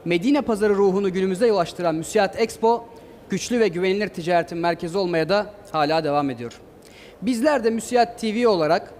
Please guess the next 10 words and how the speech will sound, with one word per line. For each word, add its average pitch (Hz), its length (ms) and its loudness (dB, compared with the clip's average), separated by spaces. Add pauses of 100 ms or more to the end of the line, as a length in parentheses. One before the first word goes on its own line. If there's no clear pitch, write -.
(340)
yaklaşık 214 540 -2
üç - 160 -4
gündür 175 380 -2 (560)
burada 196 440 0 (240)
Müsiyat 185 460 -2
Expo 208 500 0
özel 175 360 -2 (140)
canlı 160 240 0
yayınlarını 143 380 -2
gerçekleştirdik. 135 840 -8